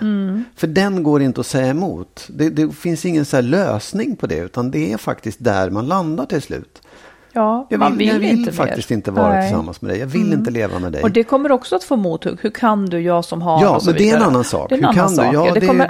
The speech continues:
Speaker 2: det kan du få
Speaker 1: alltid,
Speaker 2: fundera
Speaker 1: ja.
Speaker 2: på. Men, men jag
Speaker 1: Mm.
Speaker 2: vill inte det här och jag har bestämt mig för att då måste jag genomföra det.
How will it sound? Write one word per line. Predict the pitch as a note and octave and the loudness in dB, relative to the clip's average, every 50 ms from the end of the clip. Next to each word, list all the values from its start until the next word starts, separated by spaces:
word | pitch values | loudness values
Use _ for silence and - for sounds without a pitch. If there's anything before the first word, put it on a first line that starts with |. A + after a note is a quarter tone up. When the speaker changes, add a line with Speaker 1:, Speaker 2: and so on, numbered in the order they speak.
| - - C#4 | 4 2 4
Speaker 2:
det | A#3+ | 2
kan | G3+ G3 | 0 -2
du | F#3 | 0
få | D#3+ C#4+ | 0 0
Speaker 1:
alltid, | C4+ F#3+ F3 | 0 2 4
Speaker 2:
fundera | D#3+ C#3+ B2 A#2 | 4 4 4 4
Speaker 1:
ja. | G3 F#3 F#3 - | 4 4 4 4
Speaker 2:
på. | - | 4
Men, | C3 C3 C3+ | 4 2 2
men | C#3 - G3+ - | 2 2 2 4
jag | D3 D#3+ | 2 2
Speaker 1:
Mm. | F#3+ | 2
Speaker 2:
vill | G#3 - F#3+ G3+ F3+ | 2 0 0 0 -2
inte | D3 A#2+ - - | -2 -2 -2 -2
det | F#2+ F#2+ | -2 -2
här | G2 F#2 F#2 | -2 0 -2
och | G#2 G#2+ | -2 -2
jag | A2+ | -2
har | A#2 A#2+ | -2 -2
bestämt | A#2+ A#2 - A2 G2+ F#2+ F2 | -4 -4 -2 -2 -2 -2 -4
mig | G#2 G2 | -10 -8
för | F#2 G2 | -6 -4
att | F2+ F2 - - G2+ G2 | -6 -6 -6 -10 -10 -10
då | G#2+ G#2 - - A#2+ C3 C3 | -10 -12 -6 -4 -4 -2 -2
måste | A#2 A2+ A2+ A2 - - | -2 -4 -6 -6 -4 -4
jag | G2+ A2+ | -2 0
genomföra | B2+ B2 C3 D3+ - F#3+ D3 | 0 -2 -2 -2 -4 -4 -4
det. | - E2 E2+ | -4 -6 -8